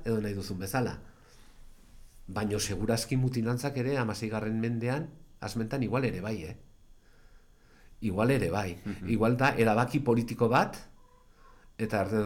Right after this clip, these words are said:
Speaker 1: bueno, hemen montatzen dugu dantza bat, e, etxaldeko jauntxoak dantzan itzeteko bezain ondotik,
Speaker 2: Mhm.
Speaker 1: eh? Eta gero, hoi ga-, gaten da gero transmititzen a las nuevas generaciones, eta gero ja litz ez duela olako pisoik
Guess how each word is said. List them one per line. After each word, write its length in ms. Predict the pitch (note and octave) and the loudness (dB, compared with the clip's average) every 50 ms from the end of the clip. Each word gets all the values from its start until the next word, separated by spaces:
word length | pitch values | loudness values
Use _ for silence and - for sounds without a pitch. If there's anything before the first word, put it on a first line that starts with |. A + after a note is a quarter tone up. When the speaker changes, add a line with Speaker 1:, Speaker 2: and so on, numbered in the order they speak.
| G2 | 0
Speaker 1:
bueno, 220 | G#2 A2+ G2 F2+ - - | 0 0 -2 -2 -4 -4
hemen 220 | G2 G#2 A2 A2 | -4 -2 -2 -2
montatzen 420 | G2+ G2 G2+ - A2 - - G2+ | -2 -4 -4 -4 -4 -4 -4 -4
dugu 200 | F#2+ G2+ G#2 G2+ | -4 -4 -4 -4
dantza 260 | G2 G2 G2 G2 G2+ G#2 | -4 -4 -4 -4 -2 -2
bat, 220 | C#3+ E3 - - - - - - | -2 -2 -2 -8 -16 -18 -14 -10
e, 600 | F#2 G#2 G2+ G2 G2 F#2 F#2 F#2+ F#2 F#2 F#2 F#2 - - - - _ - - - - - - - - - | -8 -6 -4 -4 -4 -4 -4 -4 -4 -4 -6 -6 -8 -12 -16 -20 _ -20 -20 -20 -20 -20 -20 -20 -14 -12
etxaldeko 600 | A2 - - C3 A#2 A2+ G#2 A2 G#2 - A2+ G#2 G2 F#2+ F2 - - - - - - - | -10 -6 -4 -2 -2 -2 -2 -2 -2 -2 -4 -2 -2 -4 -8 -10 -14 -20 -20 -14 -6 -2
jauntxoak 520 | A2 A2+ A2 - A2+ G2+ F2 - - - - - | -2 -2 -2 -2 -4 -6 -6 -6 -10 -14 -10 -4
dantzan 360 | G#2+ A2+ A2+ - - - - G2 | -4 -2 -2 4 8 8 8 8
itzeteko 560 | - - G#2+ G2 - - - A#2 G#2 F2+ - - | 6 4 0 -2 -4 -4 -4 -4 -4 -4 -4 -4
bezain 400 | G2 G#2 G2+ - A2 G#2 G2 G2 | -4 -4 -4 -4 -4 -4 -4 -4
ondotik, 480 | F#2 F#2 A#2 C3 - - - - - - - | -4 -4 0 6 6 8 8 8 8 6 4
Speaker 2:
Mhm. 260 | G#2 F2+ - F2+ F2+ F2+ - - - - - - - - - - - - - - - | 2 0 -2 -4 -6 -6 -8 -10 -12 -14 -14 -14 -16 -18 -20 -20 -20 -20 -16 -6 -2
Speaker 1:
eh? 220 | A2 C3 D#3+ E3 - - - - - - - - - - - - - | 0 0 0 0 -4 -12 -16 -16 -12 -12 -10 -10 -8 -8 -8 -8 -2
Eta 140 | - G#2+ G#2+ | -2 0 2
gero, 220 | A2+ B2 B2 C3 C3+ C3 B2 A#2 - - | 4 4 6 6 6 6 6 4 2 0
hoi 160 | A#2+ C3 B2+ A2+ | 0 2 2 2
ga-, 200 | A#2 A#2 A2 - | 2 0 0 0
gaten 240 | A#2+ A#2+ A#2+ A#2+ A#2 | 0 0 2 2 2
da 100 | A#2+ A#2 | 2 2
gero 180 | A#2+ A#2+ B2 | 2 2 2
transmititzen 640 | A#2+ G#2+ G#2 G2 - A2+ G#2+ - A#2+ G#2+ - C3+ A#2+ A2 | 2 0 -2 0 0 -2 -2 -2 -4 -6 -2 0 0 2
a 40 | G#2+ | 2
las 180 | G#2 G2+ G2+ | 0 0 0
nuevas 240 | A#2+ A2+ A2 A2+ A2 - | 0 0 0 0 0 -2
generaciones, 640 | A#2 G#2+ A2+ A2+ A2+ A2 - C3 B2 C3 A#2+ G#2+ | 0 2 2 2 2 0 0 0 0 0 0 0
eta 160 | G#2+ - G2 | -2 -4 0
gero 180 | F#2+ A2+ A2+ B2 | 2 2 2 4
ja 140 | A#2 G#2+ A2+ | 2 2 2
litz 420 | A2 A2+ A#2 B2+ D3+ D3+ B2+ - C#3 | 0 0 0 0 -2 -2 -2 0 -2
ez 180 | B2 B2 - | -2 -2 -2
duela 260 | - E3+ D#3+ D#3 D#3 D3+ | 0 0 4 4 4 4
olako 380 | C#3+ D3 D3 - D3+ D3 C#3+ | 4 4 2 2 0 0 0
pisoik 500 | C#3 D3 B2+ - - D3 D3+ D#3+ D#3 - | 0 -2 -2 2 4 4 4 4 2 -2